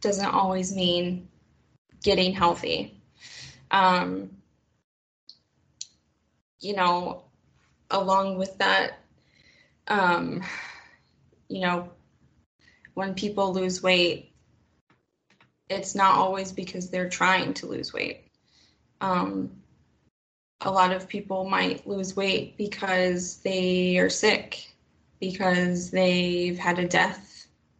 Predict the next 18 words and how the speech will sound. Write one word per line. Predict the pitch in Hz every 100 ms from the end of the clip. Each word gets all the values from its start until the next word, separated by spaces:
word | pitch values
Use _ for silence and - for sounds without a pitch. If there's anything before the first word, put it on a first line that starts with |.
| _ -
of | - 185 180
someone | 180 185 185
they | 180 180
love. | 175 185 190 180 - - - - - - _
Um, | 185 180 180 180
maybe | 180 175 185
they're | 185
struggling | 180 - 185 185 185
with | 180
a | 185
mental | 185 180 170
illness. | - 180 196 170 - - - - - - _ -
Maybe | 185 185 202
they | 202
have | 202 214
an | 226
eating | 214 220 262
disorder. | 180 - - - - -